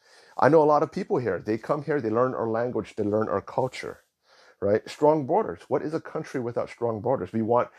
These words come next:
strong borders with Canada, Mexico. We want them to make sure even our shorelines. That's why you have a Coast Guard.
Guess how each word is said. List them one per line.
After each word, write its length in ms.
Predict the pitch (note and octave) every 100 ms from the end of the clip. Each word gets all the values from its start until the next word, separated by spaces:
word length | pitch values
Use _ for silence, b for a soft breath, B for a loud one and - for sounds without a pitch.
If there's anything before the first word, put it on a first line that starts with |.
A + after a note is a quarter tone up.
| B B
strong 340 | - - C3+ B2
borders 340 | A#2 C3 C3+
with 160 | F#2+ -
Canada, 440 | - A#2 B2+ C3
Mexico. 440 | G#2+ G2+ - A#2 B2+
We 80 |
want 220 | G#2+ A#2+ A#2
them 160 | A#2 b b b
to 60 | -
make 180 | A#2 A#2+
sure 200 | - C#3
even 240 | C#3+ D3
our 180 | C#3 B2+
shorelines. 500 | - - G3+ B2+ -
That's 180 | G#2 -
why 80 | A2+
you 60 |
have 80 | B2
a 40 |
Coast 340 | A#2+ C#3 F3+ -
Guard. 280 | F#2 G#1+